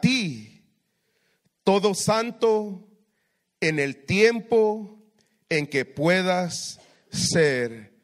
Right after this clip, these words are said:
hallado." Psalms thirty-two six says, "For this cause,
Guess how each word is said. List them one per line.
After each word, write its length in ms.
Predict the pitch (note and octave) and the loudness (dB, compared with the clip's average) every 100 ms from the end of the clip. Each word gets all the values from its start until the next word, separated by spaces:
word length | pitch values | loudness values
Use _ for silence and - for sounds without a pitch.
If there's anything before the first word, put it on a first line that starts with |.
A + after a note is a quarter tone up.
| _ _ _ - | _ _ _ -6
hallado." 680 | A#2+ A#2+ A2 G2+ G#2 G2+ - _ _ _ _ _ _ _ _ _ _ _ _ _ _ _ _ _ - | -2 -2 -2 -4 -12 -18 -20 _ _ _ _ _ _ _ _ _ _ _ _ _ _ _ _ _ -12
Psalms 420 | - G#3+ B3 - | -2 0 0 0
thirty-two 460 | B3+ A#3+ A#3 B3+ A3+ | -2 -2 -2 -4 -4
six 320 | - A#3+ - | -4 -4 -4
says, 160 | G#3 - | -4 -4
"For 160 | F#3+ | -4
this 280 | F#3 D#4+ - | 0 0 -2
cause, 720 | - C#4+ G3 E3 D3+ C#3 - | -2 0 0 -2 -8 -14 -16